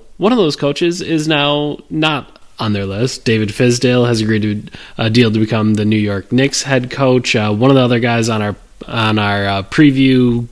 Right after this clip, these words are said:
coaching podcast, Igor Kokos-, oh God,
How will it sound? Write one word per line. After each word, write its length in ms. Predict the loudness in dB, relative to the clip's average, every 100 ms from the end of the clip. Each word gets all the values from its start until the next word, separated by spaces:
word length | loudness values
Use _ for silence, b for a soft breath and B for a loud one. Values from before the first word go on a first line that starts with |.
| -8
coaching 560 | 0 0 0 2 2 2
podcast, 800 | -2 -2 -4 -4 -4 -2 -4 -4
Igor 420 | -2 0 0 -4
Kokos-, 580 | -6 -8 -6 -6 -8 -14 _ _ -14
oh 420 | -4 0 2 2 -4
God, 440 | -6 -6 -6 -12